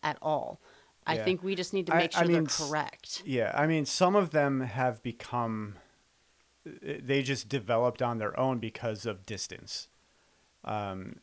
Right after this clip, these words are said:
Speaker 2: you know, I'm not present in that area where, the, where, uh, these boundaries are up for the, for <laughs> certain people.
Speaker 1: Yeah.
Speaker 2: Um, but what, what it comes down to is that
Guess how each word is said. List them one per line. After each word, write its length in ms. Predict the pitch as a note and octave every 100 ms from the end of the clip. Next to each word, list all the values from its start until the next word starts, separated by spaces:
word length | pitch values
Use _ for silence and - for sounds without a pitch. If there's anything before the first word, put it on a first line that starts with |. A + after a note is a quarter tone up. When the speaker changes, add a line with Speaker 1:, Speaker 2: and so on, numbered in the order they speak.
| -
Speaker 2:
you 120 | B2+
know, 100 | A2+
I'm 180 | A#2+ C#3
not 360 | C3+ B2 -
present 500 | - C#3 C3 C3 B2+
in 180 | B2 B2
that 180 | A2 -
area 460 | A2 B2 A#2+ G2 F#2+
where, 280 | G2 G2+ G2
the, 140 | F#2+ -
where, 460 | G#2+ G#2 G2 F#2+ - _ - - -
uh, 360 | G2+ F#2 - - - _ _ _ D3+ _ -
these 260 | A#2 G#2
boundaries 800 | G#2 A2+ A2+ A2+ A2 G#2 G#2 - -
are 200 | A2 -
up 160 | A2 -
for 120 | A2+
the, 240 | G2 G2+ G#2+
for 320 | - G#2+ F#2+ B2
<laughs> 100 | A#2+
certain 360 | - - A#2 G#2+
people. 380 | B2 A2 F#2+ _ -
Speaker 1:
Yeah. 160 | D#3+ D#3 - -
Speaker 2:
Um, 420 | C3 B2 A2+ A#2+
but 240 | C#3+ C3 B2+
what, 480 | B2+ C3+ B2+ - -
what 200 | B2+ B2+
it 100 | -
comes 280 | B2+ A#2+
down 280 | - G#2+ C3
to 180 | B2+ B2
is 420 | G#2 G#2+ G#2+ G2
that 400 | - G#2 G2 -